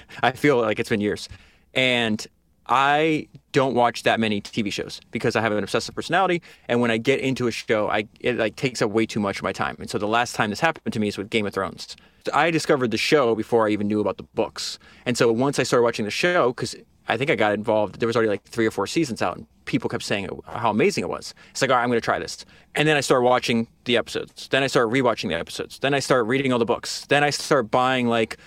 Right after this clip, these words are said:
the encyclopedia of Game of Thrones. And so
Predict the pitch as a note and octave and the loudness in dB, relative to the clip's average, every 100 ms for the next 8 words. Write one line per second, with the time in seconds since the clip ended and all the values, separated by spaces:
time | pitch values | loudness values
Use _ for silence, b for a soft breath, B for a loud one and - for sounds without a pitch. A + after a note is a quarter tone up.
0 | B B C3 B2+ - D3 B2 D3+ C#3 B2+ | B B -2 2 2 2 2 2 4 4
1 | A#2 A2+ A#2 A#2+ G#2+ A#2+ G#2+ A2 G2 - | 4 2 2 2 2 0 0 -2 -4 -6
2 | - - B B - E3 - E3+ D3+ C3 | -12 -12 B B -2 0 4 6 6 4